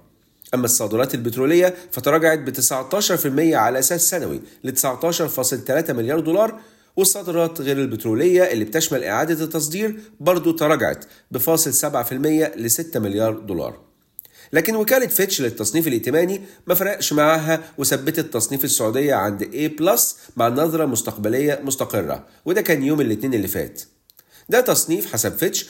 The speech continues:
بيعكس قوة الميزانية العمومية المالية والخارجية للمملكة، وإن كان الاعتماد على النفط والتعرض للصدمات الجيوسياسية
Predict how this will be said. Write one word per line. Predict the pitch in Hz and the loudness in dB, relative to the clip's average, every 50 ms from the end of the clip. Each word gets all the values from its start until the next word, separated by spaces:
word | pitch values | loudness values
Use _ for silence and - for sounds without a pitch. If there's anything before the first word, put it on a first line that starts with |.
| - - | -8 0
بيعكس | - 151 180 185 175 - 156 - | 4 4 4 4 2 0 -2 -2
قوة | - 185 208 208 180 156 | 0 0 2 2 2 2
الميزانية | 139 120 113 104 110 131 160 | 2 0 -2 0 0 2 2
العمومية | 147 117 104 104 104 127 143 135 | 2 2 2 2 2 2 2 2
المالية | 117 107 104 101 98 117 147 151 131 | 2 2 0 0 0 2 2 2 2
والخارجية | 113 104 - - 113 117 117 139 151 131 | 2 0 -2 -2 -2 -2 0 0 2 2
للمملكة، | 110 107 110 120 131 151 180 190 196 202 208 208 - - - - | 2 2 0 0 2 2 2 2 2 2 0 -2 -4 -14 -8 -2
وإن | - 175 170 | 0 0 2
كان | 165 202 214 202 | 2 2 2 2
الاعتماد | 185 143 123 113 - 139 160 156 | 2 2 2 0 0 0 2 4
على | 139 113 | 2 2
النفط | 104 104 107 135 160 - - | 2 0 0 0 -2 -2 -2
والتعرض | 123 107 - - - 104 98 127 165 151 123 107 98 | -4 -4 -4 -2 0 2 4 4 4 2 0 -2 -2
للصدمات | 98 98 - - 104 110 135 151 147 | 0 0 0 0 0 -2 -2 -2 -2
الجيوسياسية | 139 120 120 165 180 151 - 165 151 147 - 190 196 196 202 202 | -4 -4 -4 -2 0 0 2 2 2 2 2 2 2 2 2 0